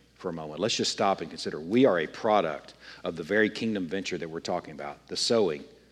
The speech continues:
harvesting, gathering venture. Someone, somewhere, shared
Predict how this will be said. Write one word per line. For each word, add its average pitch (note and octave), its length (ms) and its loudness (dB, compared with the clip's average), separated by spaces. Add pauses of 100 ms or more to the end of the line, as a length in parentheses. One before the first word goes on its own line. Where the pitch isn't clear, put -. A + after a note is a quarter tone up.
(540)
harvesting, E2+ 580 -2 (800)
gathering E2 580 0 (680)
venture. E2 420 -10 (1500)
Someone, G2+ 640 2 (400)
somewhere, F2 720 0 (380)
shared F2+ 640 2